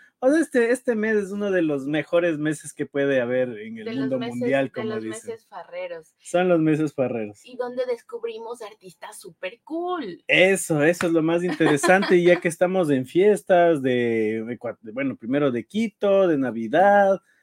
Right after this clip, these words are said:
Speaker 1: tre-, vamos a traerles un artista que, wow, realmente aquí en Nueva York la está rompiendo. Está saliendo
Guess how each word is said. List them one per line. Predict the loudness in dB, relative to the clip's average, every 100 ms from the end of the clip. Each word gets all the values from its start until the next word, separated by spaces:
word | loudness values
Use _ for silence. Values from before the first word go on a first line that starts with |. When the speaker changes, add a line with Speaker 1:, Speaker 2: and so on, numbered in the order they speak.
| _ _ _
Speaker 1:
tre-, | -2 -2 -2
vamos | 0 2 2
a | 0
traerles | -2 -2 0
un | -2 -2
artista | -6 -8 -10 -8 -4 0 0 -2
que, | -6 -2 -2 -2 -4 -4
wow, | -4 -6 -4 -4 -6 -2
realmente | 0 2 2 0 0 0 0 0 -4
aquí | -4 -2 0
en | 0
Nueva | -2 -4 -6
York | 0 2 0 -2
la | -12
está | -12 -12 -12
rompiendo. | -12 -14 -6 -2 2 2 0 _ _ _
Está | -10 -8 -6 -6
saliendo | -6 -4 -2 0 2 2